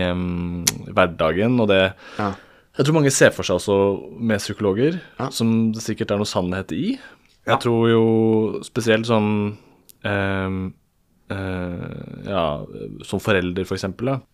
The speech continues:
Speaker 1: så er det jo, sant, eh, heldigvis i dag mer vekt på at man skal forstå barna og møte de på følelsene, og på en måte ikke bare sanksjonere eller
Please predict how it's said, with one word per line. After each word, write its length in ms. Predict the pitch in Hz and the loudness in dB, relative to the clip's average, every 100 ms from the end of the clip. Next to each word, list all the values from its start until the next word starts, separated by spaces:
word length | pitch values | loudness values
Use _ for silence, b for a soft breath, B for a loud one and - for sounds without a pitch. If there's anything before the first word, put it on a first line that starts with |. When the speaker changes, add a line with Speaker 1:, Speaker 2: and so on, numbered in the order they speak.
| - - | -14 -2
Speaker 1:
så 180 | 110 95 | 4 6
er 40 | |
det 60 | 98 | 6
jo, 320 | 98 92 92 | 6 4 4
sant, 300 | 92 92 - | 0 -2 -2
eh, 540 | 92 90 87 87 85 | 0 0 0 -2 -4
heldigvis 540 | 85 110 87 87 90 - | -6 -4 0 2 2 2
i 40 | |
dag 340 | 92 90 92 90 - - | 4 6 4 -2 -14 -20
mer 340 | - 92 92 90 | -8 -2 2 4
vekt 240 | 90 - | 2 -2
på 80 | 92 | -8
at 80 | - | -6
man 100 | - | -8
skal 160 | - | -10
forstå 320 | 85 92 85 85 | -8 -6 -2 0
barna 260 | 82 80 78 | -2 -2 -4
og 220 | 76 - B B B B B B B - | -4 -8 B B B B B B B 0
møte 260 | 107 95 | 2 2
de 100 | - | 0
på 120 | 87 95 | -8 -2
følelsene, 720 | 95 82 80 - 117 143 147 151 - | -2 -2 -6 -4 -2 -2 -4 -10 -8
og 600 | 98 95 95 92 90 87 | -4 -2 -2 -2 -4 -6
på 40 | |
en 60 | 98 | -4
måte 180 | 92 92 | -4 -4
ikke 140 | 95 | -4
bare 220 | 98 90 | 0 0
sanksjonere 520 | 85 82 - 90 87 82 | -2 -6 -6 -4 -2 -4
eller 280 | 82 78 | -4 -6